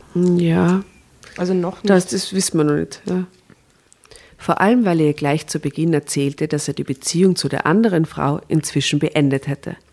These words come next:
Speaker 1: Bernadette fragte vorsichtig an, ob er am Wochenende nach Berlin kommen könne. Sie hätte ihm etwas zu sagen, es sei wichtig. Gregor stimmte sofort zu. Wo treffen sie sich?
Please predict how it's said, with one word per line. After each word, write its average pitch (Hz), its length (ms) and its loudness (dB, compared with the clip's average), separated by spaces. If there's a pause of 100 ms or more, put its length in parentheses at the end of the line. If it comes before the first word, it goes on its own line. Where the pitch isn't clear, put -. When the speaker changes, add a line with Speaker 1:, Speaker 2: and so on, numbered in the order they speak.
(540)
Speaker 1:
Bernadette 156 500 0
fragte 156 340 -2
vorsichtig 156 680 -4
an, 165 200 2
ob 151 180 -2
er 151 100 2
am 147 120 2
Wochenende 151 440 0
nach 156 160 2
Berlin 190 420 0
kommen 143 380 0
könne. 143 320 0 (300)
Sie - 160 0
hätte 180 240 2
ihm 180 80 6
etwas 165 280 0
zu - 140 -4
sagen, 156 400 2
es 143 140 -2
sei 143 140 0
wichtig. - 440 -6 (400)
Gregor 175 400 4
stimmte 160 360 0
sofort 143 500 -2
zu. 73 240 -6 (340)
Wo 170 100 2
treffen - 380 -4
sie 180 100 -6
sich? 190 200 -2